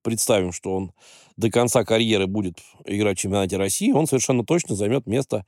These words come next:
в топ-пять или в топ-три лучших бомбардиров чемпионата России за всю историю. Поэтому ребята ещё довольно-таки молодые, и, в общем-то, здесь стратегия довольно-таки спокойно прослеживается. Я не согласен. Другое дело, эффективна ли эта стратегия, не ошибочна ли она?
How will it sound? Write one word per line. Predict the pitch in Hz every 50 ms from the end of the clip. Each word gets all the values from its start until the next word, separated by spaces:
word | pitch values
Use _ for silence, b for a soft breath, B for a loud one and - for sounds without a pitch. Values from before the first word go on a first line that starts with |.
| b b b b b b
в | - -
топ-пять | - 131 135 113 - - 135 143 147 -
или | 113 101
в | 98 -
топ-три | - 127 120 101 - - 110 123 131
лучших | 117 110 120 - - 113 95
бомбардиров | 92 104 98 92 90 90 90 117 113 104 -
чемпионата | - 78 98 101 98 104
России | 92 90 90 - 107 113
за | 101 87 82
всю | 80 - 92 95 92
историю. | 90 - - - 53 50 - - _ _ B B B B B B B B -
Поэтому | - 131 151 165 - 165 165
ребята | 151 175 165 - 156
ещё | - -
довольно-таки | 151 156 160 160 143 - - 156
молодые, | 160 165 175 190 214 330 285
и, |
в | 160
общем-то, | 165 151 175 165 - 151
здесь | 135 131 190 196
стратегия | - - 147 127 113 - 165 156 135 113
довольно-таки | 110 110 117 131 135 127 - - - -
спокойно | - - 104 - 123 131 120 113 104 90 - _ _
прослеживается. | - 113 113 113 - - 101 87 80 78 52 50 - - - -
Я | 90 92
не | 95
согласен. | 98 120 113 113 101 85 92
Другое | 117 147 185 190
дело, | 175 180 175 165 147 - B B B B B
эффективна | 127 127 - 135 123 - - - 277 311 294 226
ли | 180 151 139
эта | 123 104 104
стратегия, | 98 - 117 107 107 - 117 98 82 82 90
не | 101 117
ошибочна | 110 104 - - 208 254 214 208 151 - - 120
ли | 113 107 104
она? | 101 98 95 87 80 73 -